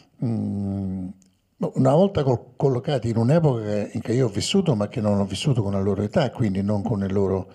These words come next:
sentire, non con il loro agire, non con, eh, la loro posizione, anche se, ehm, ho vissuto, eh, intorno ai trenta anni il problema della collocazione all'interno del mondo,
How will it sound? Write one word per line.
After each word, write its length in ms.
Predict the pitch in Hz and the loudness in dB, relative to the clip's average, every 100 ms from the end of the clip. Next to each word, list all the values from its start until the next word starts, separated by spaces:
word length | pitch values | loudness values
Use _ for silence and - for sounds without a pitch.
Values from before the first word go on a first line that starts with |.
| - - | -20 -12
sentire, 580 | - 110 - 147 95 | -4 -2 2 2 0
non 180 | 98 107 | -2 -2
con 180 | 110 104 | -2 -4
il 100 | 101 | -2
loro 200 | 101 98 | -2 -2
agire, 440 | 98 113 143 101 | -2 0 0 0
non 220 | 98 101 104 | -2 -4 -4
con, 280 | 107 98 95 | -4 -6 -6
eh, 340 | 92 95 104 | -8 -10 -6
la 100 | 101 | -4
loro 220 | 104 104 | -2 -2
posizione, 500 | 104 107 117 - 147 | -2 -4 -2 0 0
anche 340 | 98 104 90 98 | 0 -2 -2 -4
se, 420 | - 123 104 - - - - - - - _ _ | 0 0 -2 -6 -20 -20 -20 -20 -20 -20 _ _
ehm, 760 | 123 101 101 101 98 101 95 104 _ - | -4 -2 -2 -4 -4 -6 -8 -10 _ -8
ho 120 | 104 | -4
vissuto, 840 | 101 98 - 175 135 101 95 - - - - - | -4 -4 0 2 2 0 -2 -6 -12 -12 -12 -4
eh, 120 | 110 | -2
intorno 360 | 95 131 110 | 0 -2 -2
ai 80 | 101 | -2
trenta 440 | 90 98 95 - 104 | -4 -6 -4 -2 0
anni 400 | 98 98 - 107 | 0 -2 -4 -6
il 100 | 95 | -2
problema 500 | 107 92 110 95 98 | -2 0 -2 0 -2
della 220 | 92 95 | -2 -2
collocazione 540 | 98 98 92 - 101 | -2 -2 -4 -2 -2
all'interno 520 | 101 92 - 98 95 95 | 0 -4 -2 -2 -2 -4
del 160 | 95 | -4
mondo, 720 | 98 104 98 92 92 113 156 | -2 0 0 -2 0 0 -2